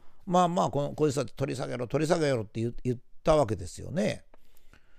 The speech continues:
で、取り下げた七月二日の後、本当に静かにしてればね、それは笹井さんと坊勝さんは一生懸命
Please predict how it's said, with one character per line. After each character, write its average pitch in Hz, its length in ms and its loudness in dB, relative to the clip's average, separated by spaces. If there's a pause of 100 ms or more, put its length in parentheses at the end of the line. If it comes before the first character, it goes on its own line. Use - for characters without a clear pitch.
(120)
で、 123 100 -4
取 190 220 2
り 220 40 -2
下 254 160 8
げ 220 120 6
た 131 160 2
七 202 240 -4
月 196 280 2
二 - 180 -10
日 175 140 2
の 165 180 -2
後、 - 280 0 (500)
本 196 240 -2
当 190 220 -4
に 190 120 -4
静 185 220 -4
か 160 100 4
に 123 120 -2
し - 60 -6
て 127 80 0
れ 110 80 0
ば 95 140 -8
ね、 87 220 -12 (640)
そ - 160 -4
れ - 80 4
は 226 160 2
笹 143 280 6
井 127 40 0
さ 135 140 0
ん 120 60 -4
と 120 100 -2
坊 117 100 -2
勝 110 160 -4
さ 98 180 -8
ん 107 60 -6
は 82 240 0 (180)
一 - 100 -2
生 - 200 -4
懸 185 240 -6
命 185 320 -6